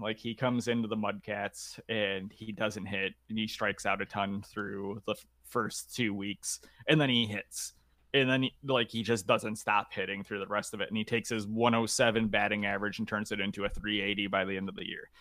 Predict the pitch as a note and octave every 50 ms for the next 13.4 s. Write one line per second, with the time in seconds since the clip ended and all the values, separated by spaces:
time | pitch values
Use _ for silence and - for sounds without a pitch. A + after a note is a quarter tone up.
0 | - - _ _ _ _ _ _ - - - D3 C#3 C3 - C3 C#3+ C#3 - F3+
1 | F#3 F3+ - - D3 C3 A#2+ A#2 A#2+ C3 C#3 A2 A#2 A#2 A2+ A2+ A2 A2+ A2 A2
2 | A2 A2 - - - A2 A2 A2 A2 A2 A2 G#2+ G2+ - _ - - - _ A#2
3 | G#2+ - - - A2+ A#2+ C#3 E3 F#3+ F#3+ G3+ - A#2 B2 B2 A#2+ G2 - B2+ A#2
4 | A2+ A2+ A2+ A2+ A2 G#2 A2 A2 - - A#2+ - - - - A#2 A#2 C3+ E3 F#3
5 | E3+ B2 G#2 A2+ G#2+ G#2+ G#2+ G#2+ A2+ G#2 - - A2 G#2 G#2+ G2+ G#2 F#2+ - _
6 | _ G#2 - G#2+ G2 - - - A2 G2+ F#2+ - - G#2+ G2+ - - G#2 F#2+ G2+
7 | G#2 G2+ G2 F#2+ G2 G2 G2+ G2+ F#2+ F#2+ F#2+ - - - G2+ G2 G2 F#2+ F#2 F#2+
8 | F2+ F#2+ - - _ _ _ - - - _ _ _ - B2 A2+ - - A2+ A2+
9 | A2+ A2+ A2+ A2 - A2 G2+ G#2 G#2 G#2+ A2 G#2+ G#2 G2 - G#2 G#2+ - - -
10 | C#3+ C#3 D3 D3 - _ _ _ _ _ _ _ _ _ _ - A#2+ A#2 A2 G#2+
11 | G#2 G2 - C3 B2+ C#3 C3+ G#2+ C3 B2+ B2 A#2 G#2+ B2+ B2 B2 A#2+ - A#2+ B2+
12 | B2+ C#3 C3+ C3 C#3 C3 - B2 A2+ - B2 B2 B2 B2 A#2+ - - A#2 A2 G2+
13 | G#2+ G2+ G2+ G#2 - - - _